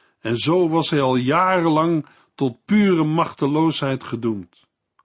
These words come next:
Alle hoop op een wonder had hij al lang opgegeven. Wat een trieste en treurige geschiedenis.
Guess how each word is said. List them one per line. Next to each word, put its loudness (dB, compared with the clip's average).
Alle 2
hoop 0
op -2
een 0
wonder -2
had -10
hij 0
al 2
lang 2
opgegeven. -4
Wat -10
een -8
trieste -2
en -6
treurige 0
geschiedenis. -8